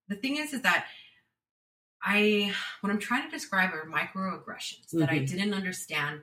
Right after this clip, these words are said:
Speaker 1: what, that were happening to me.
Speaker 2: Mm-hmm.
Speaker 1: So I'm, what I'm trying to say is that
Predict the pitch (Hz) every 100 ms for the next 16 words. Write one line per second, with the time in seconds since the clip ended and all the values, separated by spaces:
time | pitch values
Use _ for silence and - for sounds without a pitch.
0 | - 147 - - 139 - - 139 120 -
1 | _ - 147 135 135 123 139 - - -
2 | - 208 190 175 - - - 175 175 175
3 | 170 180 196 185 185 165 151 147 151 139